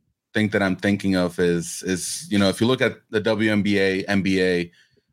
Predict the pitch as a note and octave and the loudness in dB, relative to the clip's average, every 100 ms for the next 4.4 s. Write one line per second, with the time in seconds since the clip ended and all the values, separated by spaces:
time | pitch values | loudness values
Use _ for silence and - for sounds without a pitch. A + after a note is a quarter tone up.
0 | _ - G#2+ G2+ - D#3 E3+ B2 G#2 G2 | _ -6 0 0 0 -2 0 0 2 0
1 | F#2 F#2 F2 G#2+ C3 A#2+ - A#2 A2 G#2 | 2 0 2 2 2 0 0 0 0 0
2 | G2 F2 A#2 B2+ B2 B2 B2 B2 A#2+ - | -2 -2 0 0 0 2 2 2 0 0
3 | G2 E2 F2+ G2 G2+ G2 G2 F#2 F2+ E2 | 2 2 0 2 2 2 2 0 -2 -4
4 | - - G2+ C#2+ | -8 -10 -10 -10